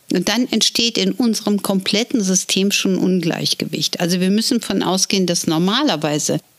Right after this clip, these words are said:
wir Nahrung aufnehmen würden, gesunde Nahrung, ähm, wenn wir Hunger haben,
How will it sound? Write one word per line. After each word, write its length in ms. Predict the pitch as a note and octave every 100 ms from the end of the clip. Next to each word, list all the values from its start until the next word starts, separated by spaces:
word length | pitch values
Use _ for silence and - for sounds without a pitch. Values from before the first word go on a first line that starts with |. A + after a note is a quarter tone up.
| _ _
wir 360 | - E3+ A3 A#3 -
Nahrung 540 | F#3 G3 B3 C4 B3
aufnehmen 680 | - G3+ G#3 G#3+ G3 G3 F3
würden, 500 | E3+ F3 G3 A#3+ B3
gesunde 480 | G#3 F3 A3 A#3 A#3+
Nahrung, 640 | G#3+ G3 G3 F#3+ G3+ G3+ - _ _
ähm, 300 | - F#3 F#3 - E3
wenn 200 | F#3+ F#3+
wir 160 | F3
Hunger 340 | F3 B3 B3 G#3
haben, 480 | G3+ F#3+ G3+ G3+